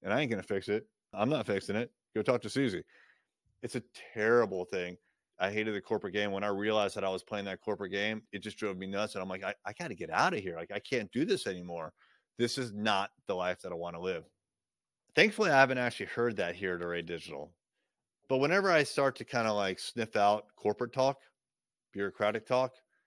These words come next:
I try to stomp it out immediately because it, it's just terrible. It is not the kind of culture that you want. You want people to be accountable.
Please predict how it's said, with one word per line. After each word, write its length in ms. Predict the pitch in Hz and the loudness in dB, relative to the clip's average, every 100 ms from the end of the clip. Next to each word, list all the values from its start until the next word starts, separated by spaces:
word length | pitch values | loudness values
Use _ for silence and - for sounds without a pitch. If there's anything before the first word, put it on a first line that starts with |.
| _ _ _ 117 | _ _ _ -10
I 80 | |
try 180 | - 117 | -2 -2
to 60 | 101 | -2
stomp 340 | - 101 95 | 0 -2 0
it 60 | 95 | -2
out 160 | 90 | -4
immediately 420 | 85 82 82 78 78 | -4 -8 -8 -10 -12
because 500 | 90 - 95 - - _ | -10 -4 -4 -4 -14 _
it, 220 | 107 110 _ _ - - - _ - | -8 -8 _ _ -20 -20 -20 _ -18
it's 140 | 98 | -14
just 180 | - 92 | -14 -14
terrible. 500 | 85 80 78 80 - _ _ - - _ | -14 -12 -10 -12 -12 _ _ -20 -20 _
It 100 | 117 | -4
is 140 | 110 107 | -4 -6
not 480 | 117 123 131 135 | 0 4 4 2
the 80 | - | -8
kind 280 | - 123 113 | -6 -4 -4
of 80 | 104 | -4
culture 340 | - 104 - | -4 -4 -4
that 140 | 92 85 | -8 -8
you 120 | 87 | -10
want. 340 | 85 85 82 _ _ _ - | -10 -10 -10 _ _ _ -4
You 120 | 113 | 0
want 200 | 127 113 | 0 -2
people 360 | - 131 127 | -6 -4 -2
to 80 | 113 | -2
be 140 | 98 92 | -2 -6
accountable. 800 | 87 - 107 110 107 85 76 73 | -6 -8 -4 -4 -4 -6 -6 -6